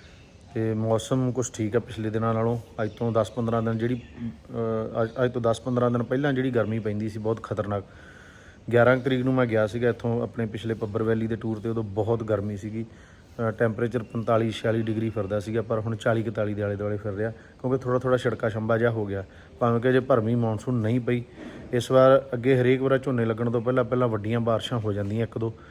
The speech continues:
ਤੇ ਇਸ ਵਾਰ ਸੁੱਕੇ ਵਾਹਨਾਂ ਦੇ ਵਿੱਚ ਹੀ ਝੋਨੇ ਲੱਗ ਰਹੇ ਆ। ਤੇ ਅੱਜ ਆਪਣੀ ਫਿਰ ਇੱਕ ਨਵੇਂ ਸਫ਼ਰ ਦੀ ਤਿਆਰੀ ਹੋਈ ਹੈ। ਇਸ ਵਾਰ ਆਪਣਾ ਹੈਗਾ ਫੈਮਿਲੀ ਟੂਰ ਤੇ ਆਪਣਾ ਬੇਟਾ ਉੱਧਰ ਪੜ੍ਹਦਾ ਹਿਮਾਚਲ ਦੇ ਵਿੱਚ, ਉਹਨੂੰ ਛੁੱਟੀਆਂ ਮਿਲ ਗਈਆਂ। ਅਹ, ਪੰਜਾਬ ਨਾਲੋਂ ਉੱਧਰ ਛੁੱਟੀਆਂ ਲੇਟ ਮਿਲਦੀਆਂ। ਪੰਜਾਬ ਦੇ ਵਿੱਚ ਇੱਕ ਜੂਨ ਤੋਂ ਵੀ ਪਹਿਲਾਂ ਛੁੱਟੀਆਂ ਹੋ ਗਈਆਂ ਸੀਗੀਆਂ,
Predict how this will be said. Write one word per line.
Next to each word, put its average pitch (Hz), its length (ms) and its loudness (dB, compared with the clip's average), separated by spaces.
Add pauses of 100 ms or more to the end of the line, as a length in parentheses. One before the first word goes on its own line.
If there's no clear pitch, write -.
(280)
ਤੇ - 120 -6
ਇਸ 127 180 0
ਵਾਰ 123 100 6
ਸੁੱਕੇ 135 420 2
ਵਾਹਨਾਂ 127 340 2
ਦੇ 123 60 2
ਵਿੱਚ 113 220 -2
ਹੀ 117 40 -6
ਝੋਨੇ 107 280 -2
ਲੱਗ 101 200 0
ਰਹੇ 90 160 -6
ਆ। 87 60 -12 (1000)
ਤੇ 131 320 4 (100)
ਅੱਜ 127 140 2
ਆਪਣੀ 135 260 2
ਫਿਰ 131 160 2
ਇੱਕ 131 140 -2
ਨਵੇਂ 120 220 0
ਸਫ਼ਰ 120 260 -2
ਦੀ 123 100 0
ਤਿਆਰੀ 120 320 2
ਹੋਈ 117 180 0
ਹੈ। 123 60 4
ਇਸ 113 120 -2
ਵਾਰ 117 140 2
ਆਪਣਾ 120 340 0
ਹੈਗਾ 110 180 0
ਫੈਮਿਲੀ 107 360 -4
ਟੂਰ 120 280 0 (640)
ਤੇ 113 160 2
ਆਪਣਾ 110 260 0
ਬੇਟਾ 107 280 2
ਉੱਧਰ 113 200 0
ਪੜ੍ਹਦਾ 107 320 0
ਹਿਮਾਚਲ 110 420 -2
ਦੇ 104 60 -2
ਵਿੱਚ, 107 200 -4
ਉਹਨੂੰ 117 140 -4
ਛੁੱਟੀਆਂ 110 360 -4
ਮਿਲ 107 160 0
ਗਈਆਂ। 117 240 -2
ਅਹ, 113 540 -2
ਪੰਜਾਬ 113 400 0
ਨਾਲੋਂ 123 180 4
ਉੱਧਰ 127 140 0
ਛੁੱਟੀਆਂ 120 340 0
ਲੇਟ 107 220 -2
ਮਿਲਦੀਆਂ। 117 360 0
ਪੰਜਾਬ 113 340 0
ਦੇ 120 80 0
ਵਿੱਚ 120 180 -2
ਇੱਕ 127 280 -6
ਜੂਨ 131 200 2
ਤੋਂ 143 120 -2
ਵੀ 143 80 2
ਪਹਿਲਾਂ 143 260 0
ਛੁੱਟੀਆਂ 139 320 -4
ਹੋ 135 120 -2
ਗਈਆਂ 127 200 0
ਸੀਗੀਆਂ, 127 260 -4